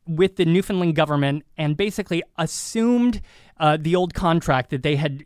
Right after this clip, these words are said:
granted to Gisborne and repaid with their money. They repaid those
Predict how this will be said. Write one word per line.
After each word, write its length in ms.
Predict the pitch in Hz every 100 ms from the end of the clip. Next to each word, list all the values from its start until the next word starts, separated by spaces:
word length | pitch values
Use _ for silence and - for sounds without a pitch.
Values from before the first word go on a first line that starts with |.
| 165
granted 680 | 147 156 220 240 123 123 151
to 200 | - 180
Gisborne 600 | 151 202 190 147 - 147 - - - -
and 340 | 165 165 156
repaid 560 | 175 247 294 190 147 156 -
with 300 | 151 247 -
their 180 | 254
money. 400 | 262 262 139 170 -
They 140 | 156
repaid 680 | 151 156 214 233 202 190 165
those 220 | 180 180